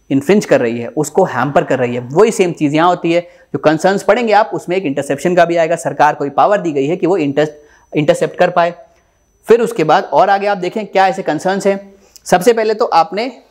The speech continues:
इंटरसेप्ट भी कर लिया, फिर जैसे हमने कहा, फिर भी लायबिलिटी आपने मना कर दी कि हमारी नहीं, हम जिम्मेदार नहीं है कि आपका जो भी प्रोडक्ट है या जो पार्सल है या जो लेटर है उसके साथ क्या होगा। फिर आगे बात करते हैं।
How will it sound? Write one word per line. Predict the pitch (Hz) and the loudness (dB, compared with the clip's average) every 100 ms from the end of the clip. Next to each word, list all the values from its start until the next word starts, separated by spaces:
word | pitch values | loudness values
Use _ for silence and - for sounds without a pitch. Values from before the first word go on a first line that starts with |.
| _ 170 | _ 0
इंटरसेप्ट | 165 196 196 208 | 2 2 2 0
भी | 196 | -2
कर | 240 202 | 0 2
लिया, | 185 202 | 2 0
फिर | 202 | -2
जैसे | 156 151 175 | -2 0 0
हमने | 165 156 | 0 2
कहा, | 185 240 - - _ _ _ - | 2 2 -6 -20 _ _ _ 0
फिर | 247 233 | 2 4
भी | 196 240 - - _ - | 2 0 -4 -14 _ -4
लायबिलिटी | 156 143 185 160 151 147 214 | 2 4 4 2 0 0 2
आपने | 156 - 190 | 2 2 -4
मना | 180 156 170 | -2 0 -2
कर | 135 | -2
दी | 143 | -4
कि | 190 | -2
हमारी | 156 127 131 | 0 0 0
नहीं, | 135 135 | 0 0
हम | 123 202 | 0 0
जिम्मेदार | 165 160 143 123 | 2 0 2 2
नहीं | 123 160 196 175 | 0 -2 -2 -2
है | 196 | 0
कि | 180 | 0
आपका | 127 170 165 - | 0 0 -2 -4
जो | 143 151 | -4 -2
भी | 175 | -2
प्रोडक्ट | - 160 233 - | 0 0 0 -2
है | 139 | -4
या | 139 | -2
जो | 143 | -2
पार्सल | - 139 - 185 | 2 0 2 -2
है | 143 135 | 0 0
या | 143 | 0
जो | |
लेटर | 143 127 139 196 | 0 0 0 0
है | 165 | 0
उसके | 160 - | -6 -6
साथ | - 196 | -2 -2
क्या | - 190 | 2 2
होगा। | 123 117 - _ _ _ _ _ - | 2 -6 -10 _ _ _ _ _ 0
फिर | 185 | 2
आगे | 202 233 | 4 2
बात | 220 220 | 0 -2
करते | 202 202 | -4 -4
हैं। | 226 233 | -4 -8